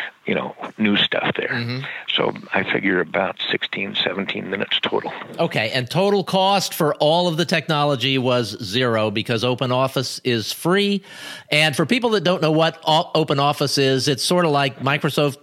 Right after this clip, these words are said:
Speaker 2: Soft Office, except it's an open source product. You're able to save files. You mentioned saving as an O D P. You can also save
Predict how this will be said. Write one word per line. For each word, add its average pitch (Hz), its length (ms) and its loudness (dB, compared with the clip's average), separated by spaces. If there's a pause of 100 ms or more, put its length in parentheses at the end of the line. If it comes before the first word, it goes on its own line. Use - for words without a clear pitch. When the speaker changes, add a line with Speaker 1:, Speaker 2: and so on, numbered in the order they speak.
Speaker 2:
Soft 143 400 0 (320)
Office, 143 460 2
except 131 400 0
it's 123 200 -2
an 127 200 0
open 135 300 0
source 135 360 0
product. 131 640 0
You're 117 220 2
able 131 320 0
to 110 160 -6
save 139 460 0
files. 127 540 0
You 143 120 2
mentioned 135 480 -2
saving 123 460 -2
as 107 120 -2
an 117 120 -2
O 117 100 2
D 117 140 0
P. 127 340 0 (260)
You 135 140 0
can 131 100 2
also 117 360 0
save 113 520 0